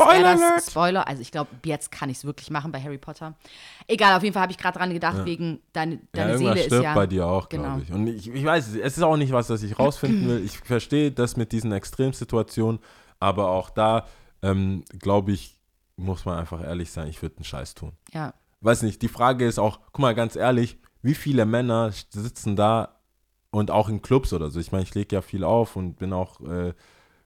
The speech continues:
Speaker 1: kein Kind der Traurigkeit, wenn, wie viele Mädels werden dumm angemacht oder kriegen irgendwas und der Typ kriegt nicht ein Wort raus.
Speaker 2: Ja.
Speaker 1: Weißt du, und dann hier so großkotzig zu behaupten, weiß ich nicht, wenn
Speaker 2: Mhm.
Speaker 1: ich, höchste der Gefühle, ich kenn einen Türsteher.
Speaker 2: <laughs>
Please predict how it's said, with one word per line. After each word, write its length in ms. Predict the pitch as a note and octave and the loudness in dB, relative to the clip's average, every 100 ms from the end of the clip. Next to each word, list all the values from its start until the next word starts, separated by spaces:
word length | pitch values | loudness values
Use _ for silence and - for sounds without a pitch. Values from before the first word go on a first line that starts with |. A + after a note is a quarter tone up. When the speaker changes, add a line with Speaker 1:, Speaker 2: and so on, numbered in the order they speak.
| - | -8
Speaker 1:
kein 240 | G#2 F#2+ | -4 -2
Kind 160 | - G2+ | -2 -2
der 100 | F#2+ | -2
Traurigkeit, 500 | - A#2 A2 G#2+ G2+ _ _ _ - | 0 0 0 -2 -4 _ _ _ -4
wenn, 200 | G#2 G#2 - - A2 | -2 -2 -8 -20 -20
wie 280 | A#2 A#2 A#2 | -14 -4 -4
viele 360 | A#2+ C3 B2 A2+ | -2 -2 0 0
Mädels 540 | F#2+ A2+ B2+ B2 - | -2 0 0 -2 -2
werden 220 | G#2+ G#2 G2+ | -2 -2 0
dumm 160 | G#2+ | -2
angemacht 640 | - A2+ B2 G#2+ F#2+ F#2 F#2+ | -2 -4 -2 0 -2 -4 -4
oder 180 | F#2+ F#2 | -4 -4
kriegen 240 | - A2+ | -4 -4
irgendwas 340 | G2+ F#2+ F#2 - | -4 -4 -4 -4
und 80 | F2+ | -6
der 140 | F2+ | -6
Typ 180 | - - | -6 -8
kriegt 200 | - - | -10 -8
nicht 140 | F#2 | -8
ein 200 | - F#2 | -8 -8
Wort 240 | F2 E2 - | -6 -8 -4
raus. 260 | F#2 F2+ - | -6 -6 -10
Speaker 2:
Ja. 240 | E3 D3 - _ _ _ | -12 -12 -16 _ _ _
Speaker 1:
Weißt 200 | G2+ G2+ | -2 0
du, 60 | G#2+ | 0
und 60 | |
dann 200 | G#2 A#2+ | 2 4
hier 300 | A#2 B2+ B2+ | 4 4 4
so 140 | A2+ G#2+ | 4 0
großkotzig 720 | - B2+ - A#2+ A2 A2 - | 2 2 2 0 0 -4 -4
zu 100 | F#2 | -2
behaupten, 580 | G2 A2+ B2 - A2+ - _ _ _ - | 2 4 2 -2 -4 -6 _ _ _ 0
weiß 240 | - F#3+ | 2 2
ich 60 | A#2 | 0
nicht, 200 | E2 - - | -8 -8 -2
wenn 180 | A2 D#3+ | 0 -2
Speaker 2:
Mhm. 40 | D#3+ - _ _ _ _ _ | -6 -14 _ _ _ _ _
Speaker 1:
ich, 60 | - | 0
höchste 240 | F3+ - | 0 2
der 120 | D3+ C#3 | 2 2
Gefühle, 540 | C3+ - E3 D3+ C#3 - _ _ _ | -2 -2 0 2 0 -10 _ _ _
ich 60 | |
kenn 160 | - C3 | 0 0
einen 60 | |
Türsteher. 500 | A#2+ C#3+ C#3+ C#3 C#3 - - | 0 -2 -2 -2 -2 -4 -10
Speaker 2:
<laughs> 40 | - | -2